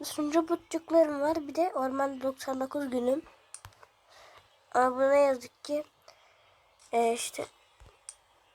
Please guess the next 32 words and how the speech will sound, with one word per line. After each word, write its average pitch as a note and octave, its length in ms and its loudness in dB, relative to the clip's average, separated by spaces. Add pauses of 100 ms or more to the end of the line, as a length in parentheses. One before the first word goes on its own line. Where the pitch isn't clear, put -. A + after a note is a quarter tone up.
(880)
bir C#4 160 -2
de B3+ 160 0
V A#3+ 240 8
R'ım G#3 180 -2
var G#3 220 -2
benim. - 180 -12 (1120)
Ama D#4 180 4
bu D#4+ 140 -2
V E4+ 300 4
R - 20 -18 (180)
çok - 280 0
kolay A3+ 380 4
da G#3+ 120 0
basit G#3+ 260 -2 (200)
denmiş. A3 400 -4
Mesela B3 360 -4
ağır C4+ 140 0
çekim A#3 340 -4
alalım. A3 360 2
Şurada B3 240 -4
şey C4+ 240 -2
var F4 140 -2
ya. C3 140 -6 (4000)
Bunu C4+ 160 4
hareket C4+ 340 4
ettikçe - 480 -4
o C4 80 -2
da C#4+ 140 0
hareket A#3 340 -4
ediyor A3 320 -2
değil D4+ 120 6
mi? A3 160 2